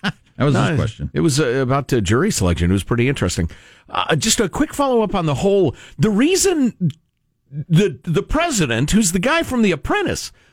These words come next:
Speaker 2: Donald Trump, the reason he went after John McCain in his speech yesterday, I, j-, j-, I, I'm telling you, I thought it was just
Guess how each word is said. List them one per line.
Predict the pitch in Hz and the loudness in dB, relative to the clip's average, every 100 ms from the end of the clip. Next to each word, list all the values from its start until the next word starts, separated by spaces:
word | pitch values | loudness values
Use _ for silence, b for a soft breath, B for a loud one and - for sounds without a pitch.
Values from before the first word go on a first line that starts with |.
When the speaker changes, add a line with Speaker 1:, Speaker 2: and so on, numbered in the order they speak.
| b | b
Speaker 2:
Donald | - 262 302 | -2 0 -2
Trump, | - 339 294 - b b b b b - - | 0 0 0 -4 b b b b b -18 0
the | 175 | 2
reason | 202 262 330 349 | 2 2 0 2
he | 311 254 | 2 2
went | 254 226 | 2 0
after | 202 - 151 | -2 0 0
John | 170 160 | 2 0
McCain | 151 - 139 117 110 - | 0 0 0 2 0 0
in | 127 | 0
his | 113 | 0
speech | - 120 87 | 0 -2 -2
yesterday, | 82 71 - 50 - - _ b | -4 -4 -8 -10 -12 -20 _ b
I, | - | -4
j-, | 175 175 214 | -4 -4 -4
j-, | 170 180 208 - 571 | -2 -4 -6 -12 -14
I, | - - - - 170 208 | -4 -4 -2 -2 -2 0
I'm | 175 | 0
telling | - 151 113 | 0 0 0
you, | 98 | 0
I | 101 120 | 0 -2
thought | 123 127 | -2 -2
it | 104 | 0
was | 92 | -2
just | - 101 - | 0 0 0